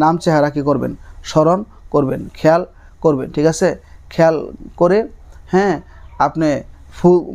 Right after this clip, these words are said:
মানে ফু দিবেন। ফু দিয়ে আপনি এই চুলের সাথে আপনার নিজের মাথারও এক, সামান্য একটু চুল আপনি কি করবেন?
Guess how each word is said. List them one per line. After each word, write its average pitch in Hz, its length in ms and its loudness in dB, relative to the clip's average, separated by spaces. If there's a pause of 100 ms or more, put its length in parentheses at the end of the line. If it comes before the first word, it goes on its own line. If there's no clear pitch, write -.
(100)
মানে 143 140 2
ফু 165 180 0
দিবেন। 156 280 2 (120)
ফু - 140 -2
দিয়ে 180 200 4 (680)
আপনি 151 260 0
এই 170 600 0 (440)
চুলের 196 280 2
সাথে 151 500 -2 (120)
আপনার 151 460 0
নিজের 160 340 2
মাথারও 160 440 0
এক, 185 200 -2 (180)
সামান্য 160 340 0
একটু 160 200 -2
চুল 139 240 0 (200)
আপনি 143 260 -2
কি 135 120 -4
করবেন? 131 340 -2